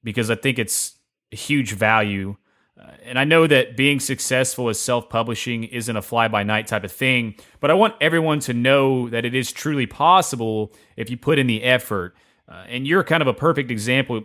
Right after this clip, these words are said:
You managed to put in the time and the effort and the research and the blood, sweat, and tears, and you self-published an ebook, Sublime Productivity, which netted over sixteen thousand dollars in royalties. Am I right?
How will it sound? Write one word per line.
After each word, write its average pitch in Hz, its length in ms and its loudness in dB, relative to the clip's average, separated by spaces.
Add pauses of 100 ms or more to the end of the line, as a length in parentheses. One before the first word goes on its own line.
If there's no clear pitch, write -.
You 135 120 -2
managed 180 340 2
to 151 60 -2
put 165 180 -2
in 151 80 0
the 135 60 -2
time 147 380 2
and 131 80 4
the 123 120 4
effort 131 320 4
and 123 100 0
the 113 40 0
research 127 680 -4
and 107 180 -6 (540)
the 110 100 -4
blood, 127 340 4
sweat, 131 400 2
and 117 140 -10
tears, 135 640 0 (220)
and 127 300 -8
you 139 220 -2
self-published 135 800 0
an 123 80 -2
ebook, 127 640 -4 (340)
Sublime 131 640 2
Productivity, 123 680 -2 (1200)
which - 480 0
netted 147 340 2
over 131 480 2
sixteen 151 600 -2
thousand 143 340 2
dollars 123 320 2
in 110 100 -6
royalties. 110 480 -2
Am 92 100 -10
I 92 60 -8
right? 110 340 -2